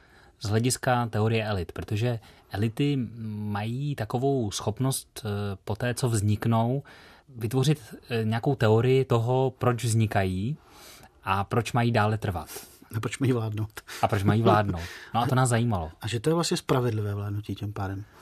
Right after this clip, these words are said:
Speaker 1: Ano, speciálně my dneska máme takovou teorii, která nevypadá jako teorie elit, která, o kterou se to vlastně celé opírá, a to je takzvaná meritokracie. To je taková zvláštní teorie elity. Tahle teorie říká, že my jsme si to zasloužili.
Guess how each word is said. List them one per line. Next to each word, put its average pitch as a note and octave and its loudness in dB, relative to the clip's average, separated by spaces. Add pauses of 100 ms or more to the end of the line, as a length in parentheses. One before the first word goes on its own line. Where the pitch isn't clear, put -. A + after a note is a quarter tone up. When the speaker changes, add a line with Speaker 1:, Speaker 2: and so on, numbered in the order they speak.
(180)
Speaker 1:
Ano, A#2+ 2
speciálně A#2+ 0
my B2 0
dneska A2+ -2
máme A2+ 2
takovou A#2 0 (260)
teorii, A2 4
která A#2 -2
nevypadá G2+ 2
jako G2+ -2
teorie G#2 0
elit, G#2+ -2
která, G2 0
o - -10
kterou G2+ -2
se G#2+ -4
to G#2 -2
vlastně G2+ -4
celé G2+ -4
opírá, G#2 -2
a G#2+ -8
to G#2+ -2
je A2 0 (120)
takzvaná A2+ 0
meritokracie. F#2+ -4 (500)
To G#2 -2
je G2+ 0
taková A2 0
zvláštní G2+ 0
teorie G#2 0
elity. G#2+ -2 (260)
Tahle F#2+ -4
teorie G2+ 0
říká, G2 -2
že G2 -2
my G2 0
jsme - -4
si A#2 -2
to B2 -2
zasloužili. G#2 -2